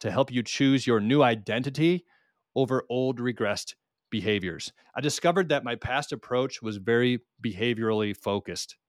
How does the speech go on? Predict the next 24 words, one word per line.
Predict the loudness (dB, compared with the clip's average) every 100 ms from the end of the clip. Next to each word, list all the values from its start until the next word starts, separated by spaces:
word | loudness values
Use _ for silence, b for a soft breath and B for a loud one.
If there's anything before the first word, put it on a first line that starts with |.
| _ _ _ _ _ _ -8
and | -4 0
not | 2 2
enough | 0 0
focus | -4 -4 -6
on | -6
that | -4 -4
identity. | -4 -6 -10 -10 -16 -18 b b -8
You | -4
need | -2 -2
both, | 0 0 0 -6 -6
and | -4
you | -2
need | -2 -2
those | -2 -2
active | -4 -6 -10
strategies. | -8 -8 -8 -10 -16 -6
Otherwise, | 0 4 4 4
you | 0
end | 0
up | 0
relying | 0 0 0 0 -2
on | -6 -10 _ -4
external | -4 2 2 2
controls | 0 -4 2 4 4 2 -2